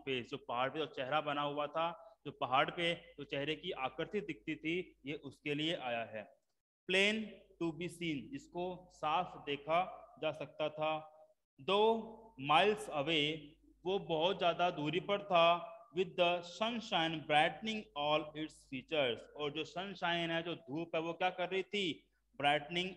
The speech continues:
all its features, इसकी सारी विशेषताएं हैं उनको चमका रही थी। Features यानी क्या होता है? विशेषता। And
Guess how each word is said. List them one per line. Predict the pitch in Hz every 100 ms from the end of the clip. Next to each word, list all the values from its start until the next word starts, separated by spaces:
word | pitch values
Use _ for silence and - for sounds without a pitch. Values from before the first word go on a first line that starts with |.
| 139
all | 143 151 151 165
its | - -
features, | 135 123 151 139 -
इसकी | - 147
सारी | 139 135 151
विशेषताएं | 143 - 143 - 160 160
हैं | 156 156 139
उनको | 139 139 196 240 247 - - - - - _ -
चमका | 160 160 185 175
रही | 156 143
थी। | - 127 -
Features | 143 143 175 170
यानी | 170 175
क्या | 190
होता | 185 180 196
है? | 175 - - - -
विशेषता। | 127 135 135 - 151 120 - - - _ _ _ _ _ _ _ _ _ -
And | 175 214